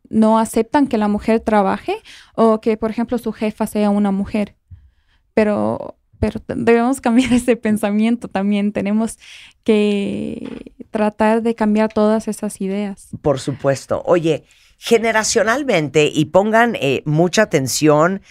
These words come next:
Speaker 2: tanto Shino como Nilam como Natalia, porque luego voy con ustedes, ¿eh? Pero, eh, tú eres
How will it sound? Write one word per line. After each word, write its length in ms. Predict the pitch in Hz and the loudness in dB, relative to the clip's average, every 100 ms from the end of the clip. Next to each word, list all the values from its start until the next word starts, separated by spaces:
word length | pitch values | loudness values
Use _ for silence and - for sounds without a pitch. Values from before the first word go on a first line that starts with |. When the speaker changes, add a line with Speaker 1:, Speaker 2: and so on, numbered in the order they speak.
| - - _ | -20 -20 _
Speaker 2:
tanto 340 | 165 160 147 | 2 4 2
Shino 520 | 143 - 214 214 220 | 0 2 4 6 4
como 220 | 220 160 143 | 2 0 0
Nilam 480 | 131 139 151 190 202 | 0 4 4 4 0
como 200 | 175 139 | -6 -6
Natalia, 500 | 131 123 165 185 185 | -4 0 0 0 -2
porque 200 | 143 135 | -2 2
luego 200 | 165 226 | 2 2
voy 160 | 214 | 0
con 200 | 214 190 | -2 -4
ustedes, 500 | 151 - 185 175 110 | -4 2 2 2 0
¿eh? 260 | 135 175 262 - - _ - | -2 -2 -2 -12 -20 _ 0
Pero, 380 | 240 233 147 - _ _ _ _ _ _ _ _ - | 2 4 0 -4 _ _ _ _ _ _ _ _ 0
eh, 380 | 185 170 - _ _ _ _ - - - - | 4 4 2 _ _ _ _ -20 -20 -18 -4
tú 260 | 254 277 277 | 2 4 4
eres 640 | 240 208 202 202 - - | 2 -4 -4 -6 -8 -10